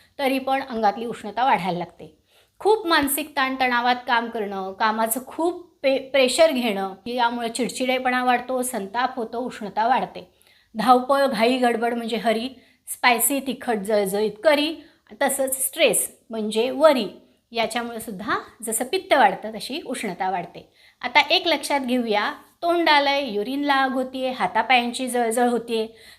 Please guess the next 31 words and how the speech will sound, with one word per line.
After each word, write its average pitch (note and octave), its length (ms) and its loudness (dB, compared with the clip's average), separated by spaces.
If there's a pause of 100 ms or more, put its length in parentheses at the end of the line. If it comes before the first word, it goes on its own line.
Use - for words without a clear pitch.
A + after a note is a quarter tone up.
तर C4 60 0
सगळ्यात C4 480 4
आधी C#4+ 300 2
ज्या C#4 340 2
गोष्टीमुळे D4+ 480 -4
आपल्याला C#4 360 -2
त्रास C4 380 0
झालाय G#3+ 280 0
त्या A3 160 -2
गोष्टी G3+ 280 -8
आपल्याला F#3 320 -4
टाळायला G3+ 460 2
पाहिजेत. E3+ 260 -10 (100)
थोडक्यात B3 300 0 (320)
तेलकट C4 340 0 (100)
तिखट B3+ 340 -4
खाणं G#3+ 260 -6
बंद A3+ 200 -2
करायचं, C4 480 0
रात्रीची G3+ 540 0
जागरणं A3 520 -2
टाळायची, B3 520 0
चहा, A3 320 -2
कॉफी A#3 360 -4
आणि A#3 280 -2
इतर E4 320 6
व्यसनंसुद्धा A3 720 -4
बंद A3+ 240 -4
करायची C#4+ 460 -4 (420)
आणि B3 260 -2
उन्हातान्हात G#3 500 0